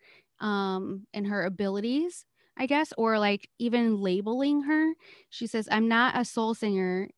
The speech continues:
if this means Tom Jones, Laura Nyro, Joe Cocker, or Bob Dylan, though I love Nyro's and Dylan's music,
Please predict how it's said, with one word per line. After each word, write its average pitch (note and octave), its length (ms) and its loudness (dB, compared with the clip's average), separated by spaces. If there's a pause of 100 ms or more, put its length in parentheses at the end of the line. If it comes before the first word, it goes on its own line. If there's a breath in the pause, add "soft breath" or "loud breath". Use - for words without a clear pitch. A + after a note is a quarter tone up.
if G3+ 200 -6
this G#3 240 -2
means G3+ 400 0
Tom G3+ 340 2
Jones, F#3+ 520 0
Laura F#3+ 260 -2
Nyro, F#3 420 -2
Joe F#3+ 220 -4
Cocker, F#3 500 -4
or F#3 60 -4
Bob F3+ 280 -4
Dylan, F#3 360 -2 (320 soft breath)
though G#3 140 4
I G3+ 100 4
love G3 320 4
Nyro's F#3 540 0
and G3 180 0
Dylan's F#3 300 -2
music, F#3+ 340 0